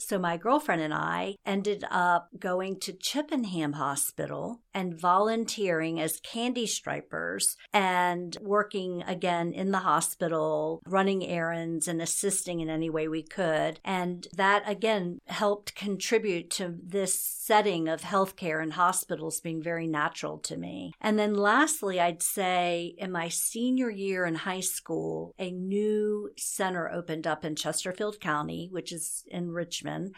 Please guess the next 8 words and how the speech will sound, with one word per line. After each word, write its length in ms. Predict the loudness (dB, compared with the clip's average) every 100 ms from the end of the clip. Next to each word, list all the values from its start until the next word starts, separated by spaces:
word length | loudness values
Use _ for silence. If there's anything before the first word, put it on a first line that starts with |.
| -2
called 300 | 2 2 0
the 120 | -4
Chesterfield 640 | -2 -2 -2 -2 -4 -4
Technical 480 | -4 -4 -6 -6 -6
Center. 400 | -4 -4 -2 -4
And 260 | -4 -4 -2
it 160 | -4
enabled 920 | -4 -2 2 2 4 4 4 2 -2